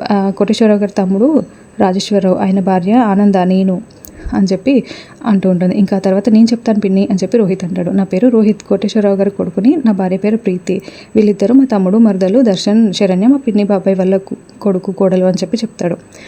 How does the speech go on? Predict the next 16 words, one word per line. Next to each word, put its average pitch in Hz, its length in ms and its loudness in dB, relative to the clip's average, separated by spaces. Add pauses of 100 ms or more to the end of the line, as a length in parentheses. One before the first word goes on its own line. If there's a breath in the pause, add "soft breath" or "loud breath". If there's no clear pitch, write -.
(160 loud breath)
"అంతేనా?" 240 540 2
అంటే, 233 180 4
"అంతే 220 300 4
అండి" 220 280 2
అని 240 520 2
చెప్తారు. 190 400 -2
ఇంకా 208 180 -2
అందరు 185 240 0
లోపలికి 185 280 -2
వెళ్ళిపోతారు. 175 480 -4 (380 loud breath)
అతను 233 240 2
వెళ్తూ 196 300 2
ఉంటే 214 360 0 (440 loud breath)
అప్పుడే 233 400 0
అనన్య 185 440 0
బ-, 220 120 -4